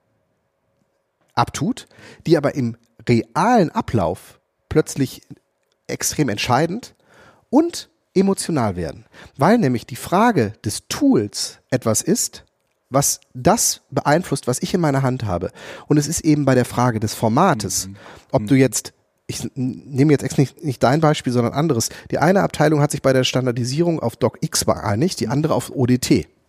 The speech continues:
Speaker 2: Mhm.
Speaker 1: Dort jetzt zu sagen, wir müssen uns auf ein Format einigen, wird
Speaker 2: Ist nicht
Speaker 1: nur
Speaker 2: einfach.
Speaker 1: mit hoher Emotionalität
Speaker 2: Na,
Speaker 1: passieren.
Speaker 2: man muss das von außen, man muss das, man, man kann das im Prinzip nur von außen sagen und das läuft jetzt so und so fertig.
Speaker 1: Aber dieser Prozess ist extrem schwierig,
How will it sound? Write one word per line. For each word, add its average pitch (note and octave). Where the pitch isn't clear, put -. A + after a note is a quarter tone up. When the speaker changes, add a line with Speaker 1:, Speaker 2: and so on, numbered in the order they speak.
Speaker 2:
Mhm. A2
Speaker 1:
Dort F#3+
jetzt F3
zu D#3+
sagen, B2+
wir C#3+
müssen E3+
uns D3+
auf D3
ein C#3+
Format D3
einigen, G#2+
wird D3+
Speaker 2:
Ist -
nicht D3+
Speaker 1:
nur D4+
Speaker 2:
einfach. G#3+
Speaker 1:
mit G3
hoher B3+
Emotionalität E3+
Speaker 2:
Na, B2
Speaker 1:
passieren. A2
Speaker 2:
man C3
muss D3+
das E3+
von D3
außen, D3+
man C#3
muss D#3
das, -
man, C#3
man B2
kann D3
das D#3+
im A#2+
Prinzip B2+
nur C3
von -
außen C3
sagen C3+
und A#2
das C3
läuft C3
jetzt A#2
so C3
und C3+
so A#2
fertig. G2
Speaker 1:
Aber C#3+
dieser G3+
Prozess D3+
ist A#2+
extrem -
schwierig, G3+